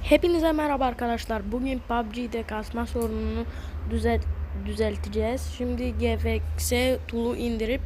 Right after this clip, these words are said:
açın. Ee,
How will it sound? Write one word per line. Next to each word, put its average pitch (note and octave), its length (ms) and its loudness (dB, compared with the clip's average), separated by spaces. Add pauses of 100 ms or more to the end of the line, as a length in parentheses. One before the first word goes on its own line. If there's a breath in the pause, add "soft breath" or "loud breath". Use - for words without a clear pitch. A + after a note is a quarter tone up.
açın. A3+ 380 0 (1300 loud breath)
Ee, G3+ 600 2